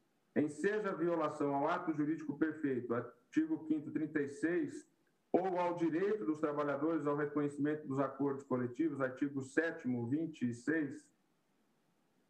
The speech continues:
Essa era a pergunta. A unanimidade. A unanimidade, o plenário acompanhou o entendimento expressado pelo relator, ministro Barroso,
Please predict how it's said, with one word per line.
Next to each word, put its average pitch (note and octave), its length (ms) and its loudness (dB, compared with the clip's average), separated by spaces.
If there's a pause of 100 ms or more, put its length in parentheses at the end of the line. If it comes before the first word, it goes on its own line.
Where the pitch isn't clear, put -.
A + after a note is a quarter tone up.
(200)
Essa D#3 280 2
era E3 140 0
a E3 60 -2
pergunta. C#3+ 520 0
A G#3 80 2
unanimidade. B3+ 920 0 (360)
A D3+ 100 2
unanimidade, F#3 800 0
o G#3+ 80 0
plenário D#3 400 0
acompanhou F#3+ 580 0
o D#3+ 80 0
entendimento D#3+ 640 -2
expressado D#3+ 680 -2
pelo C3+ 200 0
relator, E3+ 420 0
ministro C3+ 400 -2
Barroso, E3+ 580 0